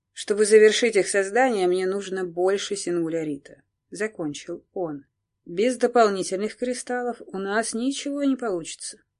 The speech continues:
«Я схожу», тут же вызвался Син. «Не впервой мне в пещеры лазить».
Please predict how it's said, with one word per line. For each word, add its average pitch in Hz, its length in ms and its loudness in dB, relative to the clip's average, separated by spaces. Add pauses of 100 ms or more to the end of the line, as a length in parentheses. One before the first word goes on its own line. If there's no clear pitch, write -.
(340)
«Я 370 240 8
схожу», 165 520 -4 (580)
тут 175 240 -6
же 170 160 -6
вызвался 170 580 -4
Син. 147 480 -8 (480)
«Не 262 140 2
впервой 392 600 2
мне 220 280 0
в - 80 -10
пещеры 202 480 2
лазить». 175 540 -4